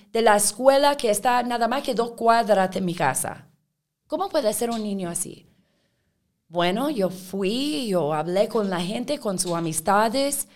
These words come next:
Yo me puse a hablar con las familias, me puse a hablar con la escuela, encontré que el niño que tenía quince años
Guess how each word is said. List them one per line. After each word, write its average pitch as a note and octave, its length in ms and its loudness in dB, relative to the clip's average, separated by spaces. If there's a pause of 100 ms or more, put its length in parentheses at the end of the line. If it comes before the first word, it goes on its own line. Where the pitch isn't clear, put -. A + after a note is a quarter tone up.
(360)
Yo G3 160 4
me G#3 160 0
puse A3+ 460 -2
a G#3+ 80 4
hablar G3+ 320 2
con A3 180 0
las F#3 160 -2
familias, B3+ 720 0
me F#3 100 -4
puse A3 260 0
a G#3 60 4
hablar G#3 320 2
con G#3 160 0
la F3+ 140 -2
escuela, B3+ 720 0 (400)
encontré G3+ 560 -2
que A3 160 0
el G3+ 140 0
niño B3+ 300 -2
que A3+ 120 -4
tenía G#3 360 -2
quince A3 380 -2
años B3 480 -2